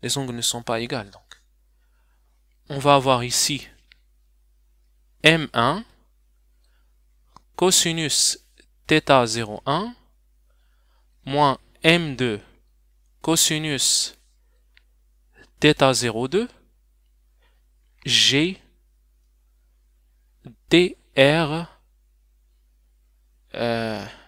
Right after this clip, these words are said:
D R un. Et si je veux maintenant l'expression de, de mon potentiel,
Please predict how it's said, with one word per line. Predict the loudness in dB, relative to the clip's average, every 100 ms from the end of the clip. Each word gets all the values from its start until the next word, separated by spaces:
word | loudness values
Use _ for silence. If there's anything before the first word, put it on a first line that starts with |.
| _ -20
D | -18 -2 0 0
R | -4
un. | -12 -14 _ _ _ _ _ _ _ -20 _ _ _ _ _ _ _ _ _ _ 4
Et | 6 6 -2 _ _
si | 0 2 4 4
je | 4
veux | 4 2
maintenant | 2 2 0 0 -2 -6 -16 _ _ _ _ _
l'expression | 0 2 0 -4 0 0 2 -2 -6 -12 _ _ _ _ _ _ _ _ _ -20
de, | -4 -2 -2 -4 _ _ _ _ _ _ _ _ _ _ _ _ _ _ _ _ _ _ _
de | -10 -6
mon | -4 -4
potentiel, | -6 -8 -6 -4 0 2 2 0